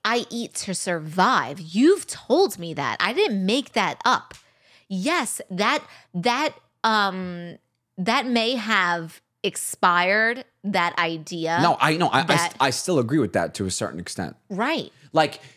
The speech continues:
Speaker 2: I think what is, what is, okay.
Speaker 1: You'll say it's because I,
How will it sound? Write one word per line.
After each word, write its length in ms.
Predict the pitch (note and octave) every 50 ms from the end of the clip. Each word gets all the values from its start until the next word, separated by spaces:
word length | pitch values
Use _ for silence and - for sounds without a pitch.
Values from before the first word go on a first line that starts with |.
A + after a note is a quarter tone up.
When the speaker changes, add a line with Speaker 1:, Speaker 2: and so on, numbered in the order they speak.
| _ _ _ _ _ -
Speaker 2:
I 240 | D3 D3 F3 F#3+
think 480 | F#3 - - - E3 D#3 C#3+ C#3 A#2 - - -
what 480 | G2 G2 G2 G2 A2 A#2 A#2 G#2 - - -
is, 460 | G2+ G2+ G2+ G2 F#2+ F#2+ F#2+ F#2 - - _ _ _ _
what 220 | F2+ F2 F2+ F2+ F2+
is, 260 | F2+ F2 F2 F2 - - _ _ _ _ _ _ _ _ _ _ _ _ _ _ _ _ -
okay. 380 | F#2 F2+ F#2+ D#2+ C#2 D2+ E2 - _ - - - - _ _
Speaker 1:
You'll 320 | - F#3+ G#3+ B3+ D4 D#4+ E4
say 380 | - - - B3+ A3+ G#3 G3
it's 260 | - - G#3 F#3+ - -
because 960 | - G#3+ F#3+ E3 - - G3 G3 F#3 F3+ F3+ F3+ F3+ F3+ E3 - - - - _ _ _ _ _ _ _ _ _ _ _ _ _ _
I, 560 | F3+ F#3+ F#3+ F#3 F3+ F3+ F#3 F3+ F3+ F3+ E3+